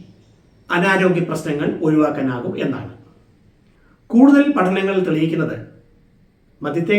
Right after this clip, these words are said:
അപേക്ഷിച്ചല്ല, ബിയർ എന്ന ആ ഒരു പാനീയം ഇടയ്ക്കിടെ വല്ലപ്പോഴും കഴിക്കുന്നത് ആരോഗ്യത്തിന് നല്ലതാണെന്ന് ചില ഡോക്ടേഴ്സ് പറയുന്നു. ഇതൊന്നുമല്ല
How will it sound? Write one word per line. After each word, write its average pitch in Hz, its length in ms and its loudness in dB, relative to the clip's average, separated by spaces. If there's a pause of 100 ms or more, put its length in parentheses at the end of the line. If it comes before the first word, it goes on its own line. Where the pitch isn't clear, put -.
(320)
അപേക്ഷിച്ചല്ല, 180 500 -2 (340)
ബിയർ 277 280 4 (340)
എന്ന 180 160 -2 (340)
ആ 180 40 0 (120)
ഒരു 175 160 4
പാനീയം 139 420 -2 (1300)
ഇടയ്ക്കിടെ 233 400 0 (160)
വല്ലപ്പോഴും 269 560 4
കഴിക്കുന്നത് 147 440 0 (680)
ആരോഗ്യത്തിന് 156 520 0 (200)
നല്ലതാണെന്ന് 139 680 -2 (440)
ചില 170 140 2 (160)
ഡോക്ടേഴ്സ് 131 440 -8
പറയുന്നു. - 320 -6 (1900)
ഇതൊന്നുമല്ല 202 520 4